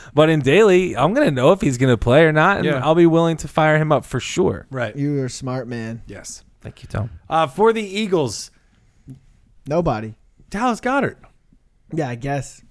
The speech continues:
Speaker 2: He's trustable as your tight end.
Speaker 3: Yeah.
Speaker 2: You got
Speaker 3: Um,
Speaker 2: Kelsey on a bye. You got Hunter Henry on a bye. You could do worse.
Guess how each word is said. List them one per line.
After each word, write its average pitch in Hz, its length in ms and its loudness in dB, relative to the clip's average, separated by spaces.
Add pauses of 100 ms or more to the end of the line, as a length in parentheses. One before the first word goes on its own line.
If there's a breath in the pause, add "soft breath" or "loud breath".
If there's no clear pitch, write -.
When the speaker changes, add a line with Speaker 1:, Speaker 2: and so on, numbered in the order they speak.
(140)
Speaker 2:
He's 180 240 -6
trustable 170 640 -2
as 139 140 -2
your 151 100 -6
tight 165 240 2
end. 135 300 -2 (260)
Speaker 3:
Yeah. 175 320 4 (160)
Speaker 2:
You 147 100 2
got 165 160 8
Speaker 3:
Um, 170 100 2
Speaker 2:
Kelsey 220 340 4
on 214 140 2
a 208 40 4
bye. 180 320 4
You 170 120 0
got 156 160 0
Hunter 190 280 -2
Henry 185 260 0
on 175 120 -4
a 165 60 -4
bye. 143 440 -2 (720)
You 156 160 -10
could 208 180 -6
do 240 160 0
worse. 220 540 -2